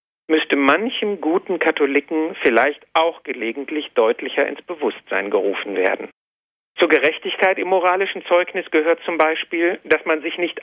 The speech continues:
einseitig informiert, konträre Positionen oder Lebensweisen zumindest zu verstehen sucht, bevor man sie verdammt, und dass man von anderen nicht fordert, wovon man sich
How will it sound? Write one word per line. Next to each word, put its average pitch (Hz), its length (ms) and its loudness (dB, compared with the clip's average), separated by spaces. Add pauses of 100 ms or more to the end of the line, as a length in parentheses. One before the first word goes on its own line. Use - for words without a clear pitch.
einseitig 156 640 0
informiert, 170 640 -2 (540)
konträre 156 520 4
Positionen 170 760 2
oder 156 200 4
Lebensweisen 151 680 0
zumindest 170 580 -2
zu - 100 -10
verstehen 160 760 2
sucht, 104 520 -4 (200)
bevor 139 240 4
man 135 160 -2
sie 135 100 -6
verdammt, 123 580 -2 (440)
und 156 160 2
dass 185 140 2
man 180 140 -2
von 151 160 0
anderen 185 440 0
nicht 202 240 -2
fordert, 147 560 2 (260)
wovon 147 380 2
man 135 180 -2
sich 117 160 -8